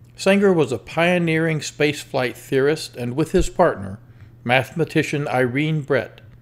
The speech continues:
had been working at the aerospace company Junkers, which, at that time, was one of the leading aircraft manufacturers in Germany. He worked on aircraft engines and rocket propulsion systems,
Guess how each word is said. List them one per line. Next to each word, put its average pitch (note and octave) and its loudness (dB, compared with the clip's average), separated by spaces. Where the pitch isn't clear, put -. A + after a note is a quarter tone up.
had C#3 0
been C3+ 0
working E3 0
at E3 -2
the D3+ -4
aerospace E3+ 0
company D#3+ -2
Junkers, C#3+ -6
which, F3+ -2
at F3 -2
that A3+ 4
time, G#2+ -4
was C#3+ -2
one D#3+ 2
of D3 2
the C#3+ 0
leading E3 0
aircraft D3 0
manufacturers B2+ -4
in A2+ -4
Germany. A2+ -8
He A#3+ -4
worked G#3+ 2
on E3+ 4
aircraft D#3 4
engines D3 2
and G#2+ -4
rocket B2+ 0
propulsion C#3+ 4
systems, B2+ -4